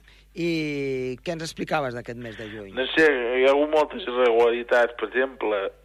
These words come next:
Speaker 2: que, que cap allà a, a, a Nova Delhi han tingut temperatures molt altes, s'ha arribat a quaranta-cinc graus, eh?
Speaker 1: Mhm.
Speaker 2: A, a l'Índia s-, s-, s'ha superat el rècord de cinquanta i mig,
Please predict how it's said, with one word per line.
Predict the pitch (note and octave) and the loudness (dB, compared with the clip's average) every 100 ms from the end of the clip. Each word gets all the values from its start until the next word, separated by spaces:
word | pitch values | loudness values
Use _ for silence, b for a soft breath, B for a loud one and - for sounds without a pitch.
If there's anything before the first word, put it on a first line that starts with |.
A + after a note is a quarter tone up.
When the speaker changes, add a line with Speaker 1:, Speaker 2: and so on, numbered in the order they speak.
| _ - | _ -8
Speaker 2:
que, | - | -6
que | A2 G#2 | -2 0
cap | G#2+ A2 | 0 2
allà | A2 A2+ B2 B2 A#2+ A2+ G#2 - _ B B B B B - | 2 2 4 4 4 2 -2 -8 _ B B B B B -20
a, | - G1+ - - - - | -14 -10 -6 -4 -4 -6
a, | - D#2 - - | -4 -2 -2 -4
a | |
Nova | B2+ B2+ B2 | -2 2 2
Delhi | A#2+ B2 C#3+ E3+ G#3 F#3 | 4 4 4 2 -2 -4
han | B2+ B2 B2+ | -2 -2 -4
tingut | - B2 B2 C3 C3 _ _ | -10 -10 -4 -4 -4 _ _
temperatures | A#2+ A#2+ A#2 A#2 B2 A2+ | -14 -2 -2 -2 -6 -6
molt | A2 G#2+ | -6 -2
altes, | A2 G#2+ G2+ | -2 -4 -6
s'ha | G#2 | -6
arribat | G#2+ A2+ A#2 | -2 0 0
a | A2+ | -2
quaranta-cinc | G#2+ G2+ G2+ - G#2+ | -4 -6 -10 -12 -14
graus, | G2+ G2 G2 G2 | -8 -6 -6 -6
eh? | F#2+ C3 | -8 -8
Speaker 1:
Mhm. | G#3+ B B B B | -12 B B B B
Speaker 2:
A, | F#2+ G2+ G#2+ | -4 -2 0
a | A#2 | 0
l'Índia | C#3 E3 F#3+ D#3+ | -2 -6 -2 -2
s-, | - - - - | -2 -14 -18 -18
s-, | - A2+ | -18 -6
s'ha | A#2 A2+ - - - - | -4 -4 -8 -20 -14 -10
superat | - A#2+ A#2 | -2 0 0
el | A2 | -2
rècord | G#2 B2 C3+ D#3 D#3 | 0 0 2 0 0
de | A2 - | -8 -8
cinquanta | A2 A2 A2 G#2+ G2+ | -8 -4 -4 -6 -18
i | |
mig, | G#2+ B2 E3 | -16 -16 -18